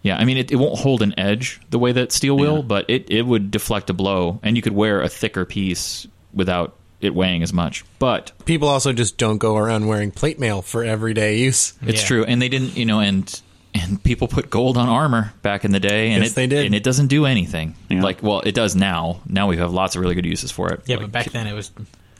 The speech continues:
Speaker 1: it's just, it's pretty. It's a pretty rock that's
Speaker 2: Invented.
Speaker 1: soft. <laughs> Yeah.
Speaker 4: Okay. Well, I mean, the, the mineral chosen is, if it's aluminum, great. But what's the, uh,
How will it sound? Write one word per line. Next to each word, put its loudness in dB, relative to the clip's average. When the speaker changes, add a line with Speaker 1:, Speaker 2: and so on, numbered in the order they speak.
Speaker 1:
it's -8
just, -2
it's -8
pretty. -2
It's -2
a -8
pretty 0
rock 0
that's -2
Speaker 2:
Invented. -4
Speaker 1:
soft. -12
<laughs> -
Yeah. -4
Speaker 4:
Okay. 2
Well, -2
I 2
mean, 2
the, 2
the -2
mineral 4
chosen 2
is, -2
if -2
it's -4
aluminum, 4
great. -2
But 0
what's -4
the, -2
uh, -2